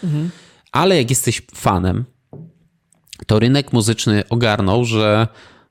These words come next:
Speaker 2: e, ty kupisz sobie tą płytę, więc nie, więc te nakłady spadły, ale cały czas są i trochę podrożały te płyty. Mm, i pójdziesz na koncert. I na koncertach na przykład też są sprzedawane płyty.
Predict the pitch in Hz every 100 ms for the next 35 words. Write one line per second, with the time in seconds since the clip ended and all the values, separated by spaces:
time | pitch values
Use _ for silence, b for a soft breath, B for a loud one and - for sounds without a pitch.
0 | - 107 95 101 _ 117 - 139 117 -
1 | 98 95 98 95 104 98 104 139 143 110
2 | 110 - 120 117 120 110 - 113 110 -
3 | 117 113 107 104 - - - 117 113 98
4 | 92 - 98 95 95 - - 104 107 107
5 | - 92 - 95 101 - - 117 - 113
6 | 110 113 113 117 104 95 - - 110 -
7 | 139 185 B B B B B B - 113
8 | 127 170 202 185 170 165 156 104 87 -
9 | - 101 135 160 151 160 156 110 110 -
10 | - - - 92 - 104 101 92 90 -
11 | 90 -